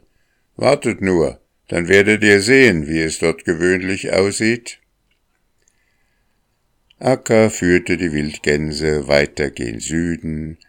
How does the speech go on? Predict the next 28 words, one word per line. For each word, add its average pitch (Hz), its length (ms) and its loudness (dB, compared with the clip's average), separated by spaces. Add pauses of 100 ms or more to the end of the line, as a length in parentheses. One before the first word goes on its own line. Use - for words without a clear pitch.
nach 101 180 -6
der 110 160 0
großen 85 520 -4
Schonenschen 67 760 -8
Ebene. - 680 -10 (1000)
Die 69 220 -4
lag 69 400 -2
da 69 260 -2
mit 69 260 -8
breiten 65 640 -6
Äckern, 78 560 -8 (240)
mit 64 220 -8
Rübenfeldern, 73 1200 -4 (240)
auf - 260 -6
denen 110 340 2
die 117 160 0
Arbeiter 98 680 0
in 98 140 -4
langen 85 500 -2
Reihen 73 560 -4
beschäftigt - 720 -10
waren, 67 520 -8 (760)
mit 58 220 -16
niedrigen, 73 920 -6
weißgetünchten, 87 1300 -4
aneinander 65 680 -6
gebauten 58 600 -10
Höfen, 92 720 -6